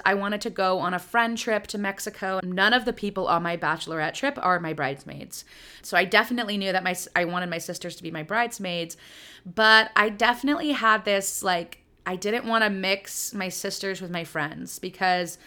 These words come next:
with having five sisters, with coming from a big family, with being in this space of really looking at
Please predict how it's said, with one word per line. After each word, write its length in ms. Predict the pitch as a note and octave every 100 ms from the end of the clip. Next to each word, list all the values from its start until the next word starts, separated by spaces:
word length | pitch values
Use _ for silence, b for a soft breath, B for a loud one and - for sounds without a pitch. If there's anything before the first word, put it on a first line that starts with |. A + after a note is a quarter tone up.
| B B B B -
with 240 | A3+ A#3
having 360 | A3+ A3 G#3 G3
five 260 | F#3+ F3+
sisters, 540 | F3+ E3+ - F3 F3+ E3
with 260 | F#3+ G3+
coming 240 | - G3 F3+
from 160 | F3+
a 40 | E3
big 200 | E3+ E3+
family, 760 | F3 E3+ E3+ E3 D#3+ D#3+ E3 -
with 400 | F3+ G#3 G#3+ G3+
being 340 | G3+ F#3+ F3
in 180 | E3+ F3
this 160 | E3
space 500 | - - F3 F3+ F3+
of 320 | E3+ D#3+ D#3+ E3
really 280 | F#3 D4
looking 400 | C#4+ G3 G3+ A3
at 260 | G3 F3+ E3